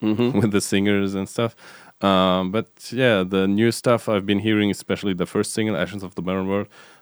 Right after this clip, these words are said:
Speaker 2: um, yeah, I really liked it, so I'm gonna check out the whole album,
Speaker 1: Cool.
Speaker 2: Cello, when it comes out on, uh, in,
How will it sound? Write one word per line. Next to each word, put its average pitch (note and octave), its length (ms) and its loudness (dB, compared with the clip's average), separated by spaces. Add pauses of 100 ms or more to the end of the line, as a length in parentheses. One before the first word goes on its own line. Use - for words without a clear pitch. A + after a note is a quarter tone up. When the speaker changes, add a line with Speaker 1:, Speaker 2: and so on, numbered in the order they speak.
Speaker 2:
um, F2 480 0 (180)
yeah, A2+ 200 2
I E2 40 -2
really F2+ 240 -2
liked F2 260 -6
it, E2 120 -12
so - 140 -8
I'm E2+ 160 -4
gonna E2+ 200 -6
check - 240 -10
out F2+ 160 -6
the F2+ 180 -2 (300)
whole G2+ 320 0
album, G2+ 520 0 (340)
Speaker 1:
Cool. - 280 0
Speaker 2:
Cello, A2 460 2
when D#2+ 580 -6
it - 160 -12 (240)
comes F2 640 -6
out F#2+ 760 -2 (800)
on, E2+ 460 0 (1500)
uh, D#2+ 380 -2 (920)
in, G#2+ 140 -2